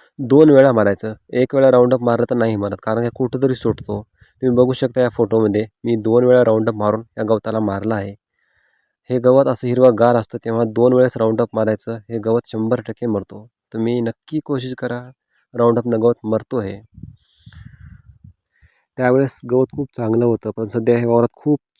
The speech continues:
खूपच मोठ्या प्रमाणात पसरत आहे. तुम्ही वावरात लावू नका.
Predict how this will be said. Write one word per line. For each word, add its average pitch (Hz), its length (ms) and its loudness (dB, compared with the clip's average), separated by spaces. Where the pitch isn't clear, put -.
खूपच 151 320 -4
मोठ्या 135 280 -2
प्रमाणात 120 320 -2
पसरत 117 340 -8
आहे. 104 240 -12
तुम्ही 113 300 -4
वावरात 110 260 -4
लावू 107 260 0
नका. 110 360 -4